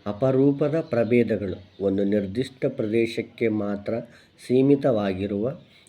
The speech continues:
ಅತ್ಯಂತ ಕಡಿಮೆ ಸಂಖ್ಯೆಯನ್ನು ಹೊಂದಿರುವ ಅಪಾಯಕ್ಕೊಳಗಾದ ಪ್ರಭೇದಗಳನ್ನು ಅಪರೂಪದ ಪ್ರಭೇದಗಳು ಎನ್ನುವರು. ಉದಾಹರಣೆ ರೆಡ್ ಪಾಂಡ ಮತ್ತು ನೀಲಗಿರಿ ತಹರ್. ನಾಲ್ಕು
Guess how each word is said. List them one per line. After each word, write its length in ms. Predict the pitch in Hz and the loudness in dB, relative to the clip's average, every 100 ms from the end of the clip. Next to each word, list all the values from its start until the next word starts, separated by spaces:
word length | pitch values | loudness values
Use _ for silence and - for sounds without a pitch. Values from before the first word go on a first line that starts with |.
| _ | _
ಅತ್ಯಂತ 540 | 107 - - 139 139 151 | -10 -6 -4 -2 -2 -4
ಕಡಿಮೆ 560 | 147 123 120 123 147 | -4 -2 0 2 2
ಸಂಖ್ಯೆಯನ್ನು 720 | 139 113 113 117 113 113 117 | 0 -4 -4 -2 -2 0 -2
ಹೊಂದಿರುವ 680 | 113 107 104 101 98 101 127 - - _ _ 98 | -4 -4 -4 -2 -2 -4 -6 -10 -20 _ _ -10
ಅಪಾಯಕ್ಕೊಳಗಾದ 1300 | 104 123 123 135 135 135 120 113 107 107 104 120 | -6 -2 0 0 0 -2 0 0 0 -2 -4 -8
ಪ್ರಭೇದಗಳನ್ನು 1080 | 127 98 98 101 101 101 101 98 101 104 131 - - _ - | -8 -4 -2 2 0 0 -2 -2 -2 -4 -6 -10 -20 _ -12
ಅಪರೂಪದ 720 | 98 113 110 120 120 131 131 | -6 -2 0 0 0 -2 -2
ಪ್ರಭೇದಗಳು 760 | - 107 101 113 107 113 120 127 | -4 -6 0 0 2 0 0 0
ಎನ್ನುವರು. 600 | 135 139 120 95 92 - _ 104 | 0 -2 -4 -6 -10 -18 _ -8
ಉದಾಹರಣೆ 680 | 104 101 101 101 101 131 - - _ _ 107 | -8 -6 -4 -4 -4 -6 -10 -20 _ _ -4
ರೆಡ್ 320 | 107 135 135 - - _ | 4 4 4 -6 -10 _
ಪಾಂಡ 320 | 110 110 110 123 - - _ | -4 -2 0 -2 -6 -16 _
ಮತ್ತು 460 | 107 107 - 170 - | -4 -4 -6 -6 -6
ನೀಲಗಿರಿ 640 | 107 107 127 143 113 127 - | -6 0 4 6 4 0 -4
ತಹರ್. 460 | - 104 113 110 101 - _ _ _ _ _ _ _ | -6 -2 0 -2 -4 -16 _ _ _ _ _ _ _
ನಾಲ್ಕು 680 | 104 110 110 107 - 120 | -2 0 2 0 -4 -12